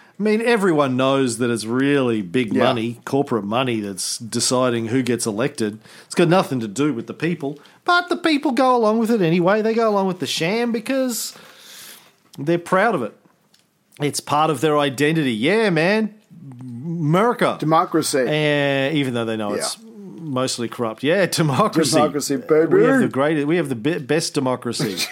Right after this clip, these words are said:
Speaker 1: <laughs> Now, he is going to model, in many ways, I think, here, our,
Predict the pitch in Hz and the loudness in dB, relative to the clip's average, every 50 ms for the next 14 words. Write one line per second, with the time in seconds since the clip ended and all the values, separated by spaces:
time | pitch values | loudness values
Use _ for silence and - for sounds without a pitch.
0 | - - - - - - - - - - 269 - - - - 302 - - - 339 | -10 -14 -14 -12 -10 -10 -10 -10 -6 -6 -6 -6 -6 -6 -8 -8 -6 -6 -8 -6
1 | 175 170 156 320 214 143 127 _ - 233 277 285 277 269 - - - _ _ _ | -6 -8 -10 -10 -10 -12 -12 _ -2 0 2 2 2 0 -2 -6 -14 _ _ _
2 | _ _ _ _ - - 202 247 330 349 359 359 330 - - - 277 269 254 254 | _ _ _ _ -4 0 2 4 4 4 4 2 2 0 0 0 2 2 2 0
3 | 233 - - 233 220 208 190 180 170 170 - - - 214 165 151 151 160 185 214 | 0 0 2 2 2 4 4 2 0 0 -4 -6 -6 -2 0 2 2 4 4 4
4 | 240 233 202 156 127 113 110 131 160 - - 160 147 151 160 175 185 175 160 139 | 4 2 2 2 0 0 0 -2 -4 -4 -2 -2 0 2 2 2 2 2 2 2
5 | 139 139 139 147 139 127 135 123 117 - 139 127 127 117 - 131 127 123 123 123 | 2 2 2 2 2 2 0 0 0 0 0 -2 -2 -2 -2 -2 0 2 2 2
6 | 120 127 - - _ _ _ - 156 143 135 127 120 | 0 -2 -4 -8 _ _ _ -4 0 0 0 0 -4